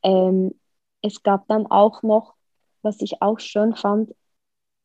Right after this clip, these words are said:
ähm, den Moment, wo man sich so einen Kraftort suchte in den Gedanken,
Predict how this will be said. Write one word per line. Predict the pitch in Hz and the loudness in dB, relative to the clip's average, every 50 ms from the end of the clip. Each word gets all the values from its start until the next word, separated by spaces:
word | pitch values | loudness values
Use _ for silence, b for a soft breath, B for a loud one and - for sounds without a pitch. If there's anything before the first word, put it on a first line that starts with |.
| _ - | _ -10
ähm, | 208 202 196 190 190 190 190 185 | -6 -4 -4 -2 -2 -2 -2 -2
den | - 196 196 190 | 0 0 0 2
Moment, | 190 185 190 185 190 214 220 - | 0 0 0 0 0 -2 -4 -2
wo | - 202 190 | -2 0 0
man | 196 196 202 196 - | 0 0 -2 -4 -4
sich | - 208 196 - - | -6 -6 -6 -6 -4
so | - 214 | -4 -4
einen | - - 185 190 190 185 - _ | -2 -2 -2 -2 -4 -4 -6 _
Kraftort | - - - 196 214 240 - - - _ _ - _ _ _ _ _ _ _ _ _ 214 226 262 240 _ - | -14 -4 0 0 0 0 -2 -14 -20 _ _ -20 _ _ _ _ _ _ _ _ _ 4 4 4 0 _ -10
suchte | - - - 240 247 269 - - - _ - 285 339 - _ _ | -6 2 4 6 6 6 4 0 -6 _ 2 4 4 2 _ _
in | _ 240 240 247 | _ 0 0 2
den | 262 254 247 | 2 2 2
Gedanken, | 254 226 - 208 208 226 254 277 - - - 294 349 359 | 2 2 2 0 0 0 0 -2 -4 -2 2 2 2 2